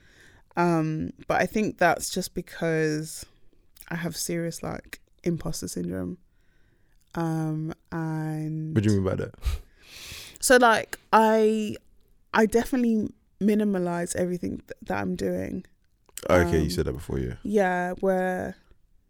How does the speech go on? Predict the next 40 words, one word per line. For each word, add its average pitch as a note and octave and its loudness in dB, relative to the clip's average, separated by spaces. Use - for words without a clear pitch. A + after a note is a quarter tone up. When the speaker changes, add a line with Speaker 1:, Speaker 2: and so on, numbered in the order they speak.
Speaker 1:
in G3+ 2
my F#3+ 0
mind, F#3 -2
I'm F#3+ -4
just F#3 -12
like, A3 -10
"Yeah, F4 0
well, D#4 -2
that's D#4 -12
just - -10
what - -6
I'm C4 2
meant D4+ 0
to G#3 -12
do." G3 -8
Like, G3 -10
it's, - -20
yeah, F4+ -6
Speaker 2:
Yeah, C4 2
I'm C#4 4
Speaker 1:
like, - -2
Speaker 2:
just A3 0
lit. D#4 4
You G3 -2
get - -8
me? F4 8
Speaker 1:
yeah, D4+ 10
I'm C4 4
just F#4 -2
like, A4 0
Speaker 2:
Yeah, G4 2
Speaker 1:
"Yeah, - 4
Speaker 2:
yeah. A#3+ -4
Speaker 1:
cool, G#4+ 6
yeah, F#4 2
cool, F4+ 2
like, - 4
cool." E4 6
Speaker 2:
<laughs> - -14
Speaker 1:
Um, G#3 4